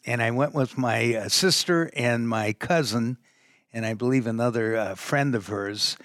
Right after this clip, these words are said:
And we <laughs> were in the grandstand, and, and it was packed. And, and every, you know, I mean,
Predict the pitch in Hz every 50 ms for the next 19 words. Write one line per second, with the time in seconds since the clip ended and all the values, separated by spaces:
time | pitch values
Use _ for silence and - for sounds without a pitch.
0 | - - - _ _ _ _ - 117 113 113 117 117 117 117 120 120 117 117 117
1 | 120 131 - - - 269 247 - - 226 233 190 185 190 175 160 127 123 147 156
2 | 165 170 170 143 - - 165 139 131 131 131 135 135 117 110 101 - - - -
3 | - - - - 110 117 120 117 117 98 - - - - - 123 123 117 117 139
4 | 151 151 175 139 - - - - 127 113 143 135 120 - - 135 117 104 107 117
5 | - - _ - 117 113 113 110 117 127 - - 165 165 147 131 160 160 147 127
6 | 120 110 117 135 - 127 123 120 123 123 123 123 123 120 110